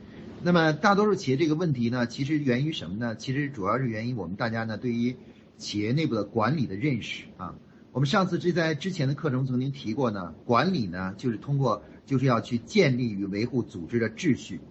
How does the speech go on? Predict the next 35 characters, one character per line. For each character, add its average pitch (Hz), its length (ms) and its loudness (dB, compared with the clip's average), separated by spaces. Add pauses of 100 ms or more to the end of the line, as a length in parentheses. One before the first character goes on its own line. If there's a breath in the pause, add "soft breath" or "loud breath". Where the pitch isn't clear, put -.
(100)
啊。 - 200 -12 (540 loud breath)
那 160 100 0
么 143 400 6 (220)
管 170 240 6
理 202 120 6
者 101 200 0
呢， 107 320 -2 (100)
他 147 160 -2
手 104 240 -2
头 107 160 -2
呢 127 80 0
有 131 80 0
两 123 240 2
个 95 100 -6
工 120 200 2
具， 120 200 -2 (460 loud breath)
一 139 100 6
个 175 120 6
工 160 180 2
具 151 140 2
呢 127 200 4
叫 120 260 0
做 92 500 -2 (400)
规 190 180 8
则， - 240 -4 (720)
一 127 140 2
个 156 160 4
工 151 180 2
具 147 140 4
呢 113 200 2
叫 113 220 0
做 92 280 -4
沟 147 220 2
通 143 240 0 (220)
啊。 82 220 -12